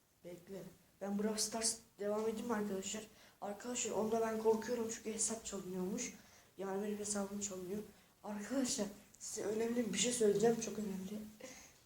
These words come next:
Şimdi ben pubg'deyim ya. pubg Mobile Lite'deyim ya. Ee, oradaydım. E, silmiştim ben oyunu. E, sizle video çektim ya, Akinator videosu.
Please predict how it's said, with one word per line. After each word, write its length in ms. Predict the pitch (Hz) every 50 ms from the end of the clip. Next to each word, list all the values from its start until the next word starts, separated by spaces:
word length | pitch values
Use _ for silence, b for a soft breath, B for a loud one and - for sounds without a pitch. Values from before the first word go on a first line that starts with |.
| _ _ _ _ _ _ _ _ _ _ _ _ _ _ _ _
Şimdi 300 | - - 202 214 220 226
ben 120 | 226 220 226
pubg'deyim 580 | 240 233 240 - - - 262 302 330 320 247
ya. 160 | 208 180 - - - - - - - - _ _ _
pubg 260 | - 202 202 - 202 208
Mobile 380 | 214 214 208 214 208 208 214
Lite'deyim 420 | 214 208 - 226 226 233 - - 185
ya. 60 | 165 - - - - - _ _ b b b b b b b b b b b _ -
Ee, 240 | 165 175 180 175 -
oradaydım. 640 | - 208 233 233 214 208 214 196 - 240 262 - - - - - - - _ -
E, 80 | 156
silmiştim 580 | 156 - - 208 226 233 233 - - - 190 190
ben 120 | 180 175
oyunu. 340 | 175 170 165 165 208 240 247 - - - - -
E, 100 | 156 185
sizle 360 | - - - - 208 214 190
video 220 | 190 - 190 226
çektim 360 | 220 220 196 - - 240 240 220
ya, 100 | 214 -
Akinator 420 | 185 - - 180 180 185 - 196
videosu. 460 | 180 185 180 160 175 180 - - 165